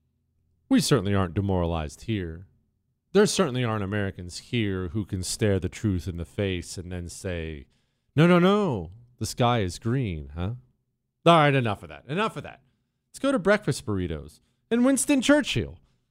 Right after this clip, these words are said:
and still so much more coming after that on the world-famous Jesse Kelly Show.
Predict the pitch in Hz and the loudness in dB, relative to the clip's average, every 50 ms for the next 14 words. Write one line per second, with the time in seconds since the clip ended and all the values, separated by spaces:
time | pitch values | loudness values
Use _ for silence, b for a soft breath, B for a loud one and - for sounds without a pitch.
0 | _ - 165 170 - - - 220 196 180 - - - - 175 180 175 165 170 - | _ 0 2 2 2 0 0 0 0 0 0 -2 -2 0 0 2 2 2 0 -2
1 | - - 127 123 120 123 123 - - 107 101 110 107 101 98 98 110 - - 123 | -4 -8 -8 -8 -8 -8 -10 -12 -16 -16 -14 -14 -14 -14 -12 -12 -12 -12 -12 -12
2 | 101 107 101 110 - - 107 113 110 98 90 92 98 104 107 98 - _ 90 82 | -10 -10 -10 -10 -10 -12 -10 -8 -8 -8 -6 -4 -2 -2 -2 -4 -6 _ -12 -12
3 | 82 87 92 - - - 104 92 - - 139 131 - 220 233 202 160 104 - - | -10 -10 -12 -14 -10 -8 -8 -8 -6 -8 -10 -4 -2 -2 -2 -2 -4 -10 -12 -14
4 | - 90 69 - - | -18 -20 -20 -20 -20